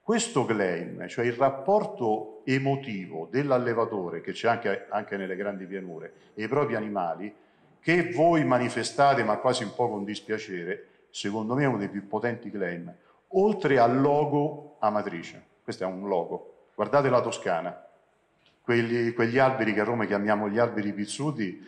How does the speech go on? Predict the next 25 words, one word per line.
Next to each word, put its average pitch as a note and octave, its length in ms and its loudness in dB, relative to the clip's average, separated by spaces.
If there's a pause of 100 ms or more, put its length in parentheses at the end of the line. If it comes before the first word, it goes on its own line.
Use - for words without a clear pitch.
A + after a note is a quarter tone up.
(300)
hanno G#2 240 0
vinto A#2+ 800 -4
su, - 440 -12
come G#2+ 240 -6
se, - 180 -8
perché G#2+ 280 -2
il G#2+ 120 0
paesaggio B2 580 4
toscano A2 460 2
è G#2+ 40 -4
diventato G2 920 -4
un A#2 160 -8
claim, F2+ 460 -4
cioè A#2 440 0
una A2 680 -2
narrazione C3+ 800 0
che G#2 100 -4
permette, G#2 840 -4
se - 180 -6
prima C3+ 260 0
vendeva A2+ 400 0
uno, B2+ 540 -2
domani G#2+ 360 -2
vendere G2 340 -8
a F#2+ 60 -8